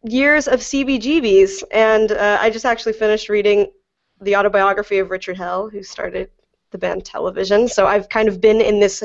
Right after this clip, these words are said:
in this headspace, in this world, reading about it. And then David Godless, uh, launched a Kickstarter just this week to raise funds for his very first book, which is gonna put together all of the images he took between,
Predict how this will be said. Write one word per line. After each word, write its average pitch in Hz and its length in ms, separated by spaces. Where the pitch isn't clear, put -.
in 202 160
this 196 220
headspace, 226 480
in 202 120
this 190 180
world, 185 560
reading 196 320
about 254 280
it. 311 160
And 226 200
then 247 300
David 233 300
Godless, 233 480
uh, 226 200
launched 220 340
a 247 40
Kickstarter 202 680
just 202 260
this 196 220
week 196 340
to 202 120
raise 190 400
funds 202 460
for 190 420
his 208 200
very 240 240
first 202 340
book, 185 240
which 208 120
is 190 100
gonna 202 180
put 196 160
together 185 480
all 202 200
of 196 100
the 190 120
images 185 320
he 196 100
took 185 500
between, 185 640